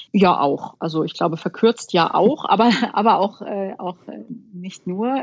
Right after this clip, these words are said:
Äh, ich glaube ganz klar, wir haben zwanzig nationale K-I-Strategien in Europa.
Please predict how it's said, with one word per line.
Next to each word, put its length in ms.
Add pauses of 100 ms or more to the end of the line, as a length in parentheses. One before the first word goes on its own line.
Äh, 160
ich 160
glaube 240
ganz 240
klar, 300
wir 100
haben 140
zwanzig 400
nationale 420
K-I-Strategien 800
in 140
Europa. 560